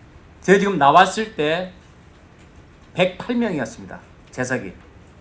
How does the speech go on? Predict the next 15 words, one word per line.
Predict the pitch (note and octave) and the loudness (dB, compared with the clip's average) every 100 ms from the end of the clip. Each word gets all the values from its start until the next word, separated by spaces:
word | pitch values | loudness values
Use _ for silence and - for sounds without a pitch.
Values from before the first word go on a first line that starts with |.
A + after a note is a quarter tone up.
| - - - - | -20 -20 -8 2
따라서 | F3 F3 C3+ - - - - - - - - - - - | 4 4 0 -4 -14 -20 -20 -20 -20 -20 -20 -20 -14 0
의-, | D#3+ G3 G#3+ - A#3 - - E3 | 4 6 4 0 -10 -14 -14 -4
의사 | F#3+ G#3 C4 | 4 4 4
자체가 | - D#3 - A3 A3 | -4 -8 -4 0 0
성립이 | - C#4 A#3+ - | 0 -6 -6 -2
안 | C#3 C3 | -2 2
됐습니다. | A3 A3+ C3 G#2+ F2+ - - - - - | 0 0 -6 -10 -12 -16 -20 -20 -20 -6
그래가지고 | - G3 A3 G#3+ | 2 6 6 6
마지막에 | D#3+ C#3+ E3 D#3 F3 F#3 F3+ - - | 2 2 0 0 0 -2 -4 -18 -8
의사 | E3 F#3+ G3+ - | -6 0 0 0
불성립으로 | D#3+ D#3 A3 G3+ F3 E3 | -8 -2 -2 -2 -6 -6
해서 | D3+ E3+ F#3 F#3 - - - | -6 -4 -4 -4 -14 -20 -18
스톱이 | - G#3 F3 | -8 -6 -4
돼서 | D3+ C#3+ C#3+ | -6 -8 -12
정-, | C3+ D#3 | -10 -12